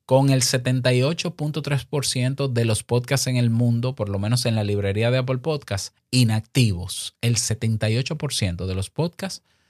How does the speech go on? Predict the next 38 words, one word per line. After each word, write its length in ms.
en 80
la 100
librería 640
de, 380
de 500
i-, 360
de 280
iTunes 460
está 280
inactivo, 680
frente 340
a 60
un 200
veintiuno 580
punto 280
seis 220
por 200
ciento 380
que 100
sigue 340
activo. 540
Imagínate 580
si 180
es 60
un 140
nicho. 380
O 300
sea, 120
estamos 340
hablando 280
de 100
que 100
veintiuno 360
por 140
ciento 260
son 400
medio 320
millón. 480